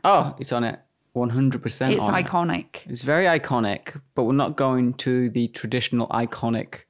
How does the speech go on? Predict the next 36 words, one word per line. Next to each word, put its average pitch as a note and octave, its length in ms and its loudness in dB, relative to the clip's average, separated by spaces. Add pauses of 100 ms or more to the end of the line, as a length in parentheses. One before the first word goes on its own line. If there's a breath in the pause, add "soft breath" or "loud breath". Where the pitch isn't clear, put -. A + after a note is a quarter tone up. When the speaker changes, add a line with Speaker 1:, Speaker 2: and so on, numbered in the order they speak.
(280)
Speaker 1:
part A2 380 -4
of A#2 160 -2
it, A#2 140 -8
I G#2+ 100 0
would - 180 -4
Speaker 2:
Oh C4 100 0
Speaker 1:
say. G2 200 2
Speaker 2:
my - 40 -4
God, G3 280 -6
you E3 100 -6
are D3+ 80 -12
skipping - 420 -8
ahead, C4+ 440 -2
James. D#3 560 0
And F#3+ 140 0
I G#3 80 4
know B3 180 6
why, A3 300 4
'cause - 160 -8
I F#3+ 60 0
know G3 100 2
you're G#3 240 2
particularly F3+ 580 -4
excited E3+ 680 -4
about D#3 140 2
Speaker 1:
I've E3+ 80 2
Speaker 2:
this G3+ 100 4
Speaker 1:
never F3 120 4
done G3 120 6
Speaker 2:
one. B3+ 100 6
Speaker 1:
it - 20 2
before, B2 400 2
that's C3+ 220 0
why. C3 440 2 (200)
Speaker 2:
Right. - 320 -4 (420 loud breath)
So F3+ 420 2